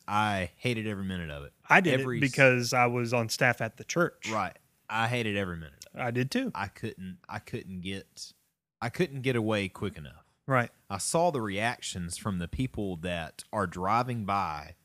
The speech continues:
Speaker 1: and you're holding these signs up that, you know,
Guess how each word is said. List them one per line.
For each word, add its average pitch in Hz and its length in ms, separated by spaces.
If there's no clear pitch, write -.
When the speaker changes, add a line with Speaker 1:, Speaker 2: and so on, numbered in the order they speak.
Speaker 1:
and 104 100
you're 92 120
holding 139 260
these 98 180
signs 120 460
up 80 340
that, 92 500
you 98 120
know, 85 460